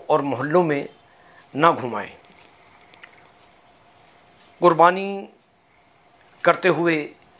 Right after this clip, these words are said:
जानवरों की वीडियो हरगिज़ ना बनाएं। कुर्बानी उसी जगह पर करें जिन जगहों का तयन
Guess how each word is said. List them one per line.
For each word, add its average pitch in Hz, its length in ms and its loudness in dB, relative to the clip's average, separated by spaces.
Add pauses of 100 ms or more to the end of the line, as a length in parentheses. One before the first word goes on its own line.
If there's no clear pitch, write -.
(600)
जानवरों 156 540 2
की 170 280 -8
वीडियो 151 460 2 (880)
हरगिज़ 147 360 0
ना 131 100 -2
बनाएं। 98 320 -12 (2500)
कुर्बानी 175 640 2 (420)
उसी 226 200 0
जगह 175 240 2
पर 151 160 -2
करें 160 400 -2 (680)
जिन 180 220 -2
जगहों 156 260 2
का 156 140 -2
तयन 151 600 0